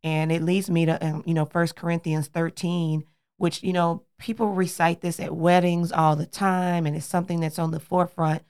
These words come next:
of their minds. But it says, "Love is patient. Love is kind. It does not envy. It does not boast. It is not proud.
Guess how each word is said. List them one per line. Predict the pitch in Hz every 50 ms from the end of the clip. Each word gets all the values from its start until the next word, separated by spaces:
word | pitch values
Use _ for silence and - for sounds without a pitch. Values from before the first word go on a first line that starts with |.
| _ _ _ _ _ _ -
of | - 160 151
their | 156 156 151
minds. | 151 160 175 190 190 185 170 165 160 156 - - _ _ _ _ _ _ _ -
But | 185 160 170
it | 170 -
says, | - - 196 190 170 165
"Love | 160 165 180 190 202
is | 208 202 -
patient. | - - 170 160 151 - - 160 147 - - _ _ _ _ _ _ _ _
Love | - 156 170 175 170
is | 185 180 -
kind. | - 175 160 156 151 147 151 151 -
It | 151 151
does | 151 147 143
not | 156 151 143 147 -
envy. | 180 180 190 196 185 190 202 214 - _ -
It | - 156
does | - 165 156 156 -
not | 151 147 147 160 165
boast. | 170 170 175 185 185 185 - -
It | - 156 160
is | 151 151
not | 156 147 151 151 -
proud. | - - 170 170 175 175 175 175 180 180 180